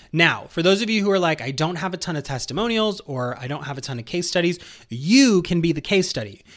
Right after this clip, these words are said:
You can talk about your own results and share them with your audience.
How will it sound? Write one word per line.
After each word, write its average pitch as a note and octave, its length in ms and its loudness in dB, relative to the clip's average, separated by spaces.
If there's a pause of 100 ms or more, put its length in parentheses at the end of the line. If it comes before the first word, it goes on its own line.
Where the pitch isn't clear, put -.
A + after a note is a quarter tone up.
(120)
You G3+ 260 4
can A#3+ 160 2
talk G3 240 2
about D#3+ 240 0
your C#3+ 240 -4
own A3+ 220 2
results A#2+ 440 0
and C#3+ 160 -6
share C#3 260 0
them C3 100 -4
with B2 160 -8
your B2 100 -8
audience. C#3 540 -8